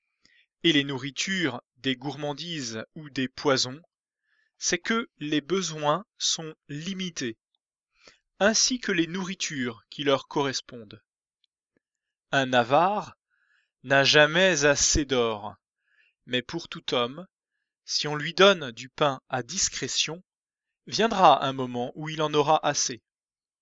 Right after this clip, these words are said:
La nourriture apporte le rassasiement.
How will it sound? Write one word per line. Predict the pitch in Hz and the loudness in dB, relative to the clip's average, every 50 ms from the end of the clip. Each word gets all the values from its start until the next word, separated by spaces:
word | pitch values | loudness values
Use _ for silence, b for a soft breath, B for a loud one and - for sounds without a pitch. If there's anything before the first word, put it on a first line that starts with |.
| _ _ _ _ _ _ _ _ _ _ _ _ _ _ _ _ _ B B B B B B B - 131 | _ _ _ _ _ _ _ _ _ _ _ _ _ _ _ _ _ B B B B B B B -2 -2
La | 127 | -2
nourriture | 131 143 143 139 147 - - - 156 170 185 185 - - - | -2 -2 -4 -6 -6 -6 -6 -6 -6 -6 -8 -8 -6 0 -2
apporte | 160 - - 185 175 - - - - - 120 - _ - | 0 2 2 0 0 0 -4 -14 -14 -14 -16 -18 _ -10
le | 123 123 120 | -6 -4 -2
rassasiement. | 113 123 123 - - 139 123 113 113 117 110 104 - | 0 0 0 0 -2 -4 -4 -6 -6 -12 -14 -18 -18